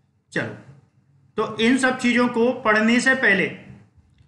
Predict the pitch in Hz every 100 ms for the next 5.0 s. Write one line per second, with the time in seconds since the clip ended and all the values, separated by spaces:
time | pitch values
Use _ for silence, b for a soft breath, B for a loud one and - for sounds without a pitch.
0 | _ _ _ 214 254 247 233 233 247 240
1 | 247 240 240 220 214 226 240 233 220 240
2 | 226 226 226 - - 240 240 233 226 190
3 | 185 208 233 220 214 208 214 214 208 208
4 | 214 220 196 190 196 220 165 139 135 120